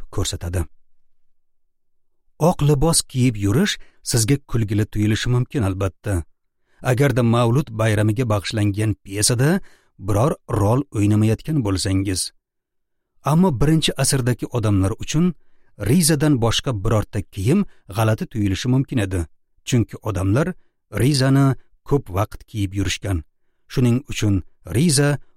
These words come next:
osmonda kiyilsa kerak. Biz osmonda o'z madaniyatimizga xos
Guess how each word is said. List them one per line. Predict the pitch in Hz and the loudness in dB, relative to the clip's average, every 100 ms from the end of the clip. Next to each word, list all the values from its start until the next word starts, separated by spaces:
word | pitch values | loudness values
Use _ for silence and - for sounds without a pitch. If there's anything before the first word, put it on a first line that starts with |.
| - | -8
osmonda | 143 123 117 104 85 101 | -2 0 2 0 -2 -6
kiyilsa | - - 110 95 - 92 | -10 -8 -4 -2 -2 -4
kerak. | - 90 90 - _ _ _ _ _ _ _ _ _ _ | -8 -8 -10 -14 _ _ _ _ _ _ _ _ _ _
Biz | 113 190 - | 0 0 2
osmonda | 165 - 165 165 165 - | 2 4 4 4 2 0
o'z | 156 131 | 2 4
madaniyatimizga | 131 120 135 135 127 131 117 120 | 4 4 2 2 2 0 0 -2
xos | 107 113 | -4 -2